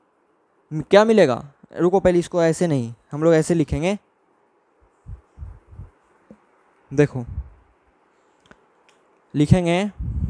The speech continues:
पहला, दूसरा, इन दोनों को जोड़ेंगे तो क्या मिलेगा? पॉजिटिव, पॉजिटिव स्टेटमेंट को जोड़ेंगे तो क्या मिलेगा? अ, पॉजिटिव, मतलब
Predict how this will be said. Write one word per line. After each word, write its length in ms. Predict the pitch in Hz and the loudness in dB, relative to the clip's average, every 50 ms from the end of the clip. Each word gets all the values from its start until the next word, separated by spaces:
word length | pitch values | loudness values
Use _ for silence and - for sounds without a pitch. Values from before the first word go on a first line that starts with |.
| - - - - - - - - - - _ _ _ _ _ _ _ _ _ _ _ _ _ _ _ - | -6 -4 -2 0 0 -2 -2 -8 -12 -18 _ _ _ _ _ _ _ _ _ _ _ _ _ _ _ -2
पहला, 540 | - 156 160 160 160 165 175 180 190 196 196 175 - _ _ _ _ _ _ _ _ _ _ _ - 135 131 | 2 2 4 4 6 6 4 4 4 0 -4 -10 -18 _ _ _ _ _ _ _ _ _ _ _ -20 -12 -6
दूसरा, 460 | 147 180 165 - - 143 131 123 - 147 _ _ _ _ _ _ - | -4 -4 -4 -2 -2 -2 -2 -2 -4 -6 _ _ _ _ _ _ -4
इन 220 | - 180 208 214 208 | 0 2 2 2 4
दोनों 200 | 196 196 190 196 | 2 2 2 4
को 120 | 180 190 | 2 2
जोड़ेंगे 460 | 160 139 156 170 175 196 202 196 196 | 2 4 4 4 6 4 4 2 0
तो 80 | 180 190 | -2 -2
क्या 180 | - 202 208 208 | 2 2 2 4
मिलेगा? 280 | 208 190 180 151 139 | 6 4 6 4 4
पॉजिटिव, 560 | 139 - - 175 175 170 180 185 160 - 226 - - | 2 4 6 6 6 6 4 2 2 2 -2 0 2
पॉजिटिव 440 | 208 202 180 190 185 190 208 202 | 0 2 2 2 2 4 2 2
स्टेटमेंट 420 | 190 - 202 196 185 185 196 202 196 | 2 0 0 -2 -2 -2 -4 -4 -2
को 100 | 196 185 | -2 0
जोड़ेंगे 480 | 165 180 185 185 185 175 175 175 180 - _ _ _ _ _ _ _ - | 2 4 2 2 2 0 -2 -4 -4 -6 _ _ _ _ _ _ _ -8
तो 80 | - 170 | -8 -8
क्या 240 | - - 190 190 190 | -2 0 2 2 2
मिलेगा? 420 | 202 202 190 190 180 160 156 165 | 2 2 2 4 4 4 4 2
अ, 60 | 185 180 _ - - - - - - - - - - - _ _ _ _ _ _ _ _ _ _ - _ _ - - - - - - _ _ _ - - 143 151 156 160 160 165 170 165 _ _ _ _ _ _ _ _ _ _ _ _ - | 0 -4 _ -20 -20 -20 -18 -18 -18 -18 -18 -18 -20 -20 _ _ _ _ _ _ _ _ _ _ -20 _ _ -20 -20 -20 -20 -20 -20 _ _ _ -6 -2 0 2 2 4 2 2 0 -2 _ _ _ _ _ _ _ _ _ _ _ _ 0
पॉजिटिव, 600 | - 147 156 151 135 143 143 123 _ - 139 113 - _ - - - - - - - - - - - _ _ _ - 143 | 2 4 4 4 4 2 0 0 _ -8 -8 -8 -8 _ -12 -8 -6 -4 -4 -4 -4 -8 -10 -12 -16 _ _ _ -4 0
मतलब 440 | 165 175 - 196 202 165 131 113 | 0 2 4 6 6 6 6 4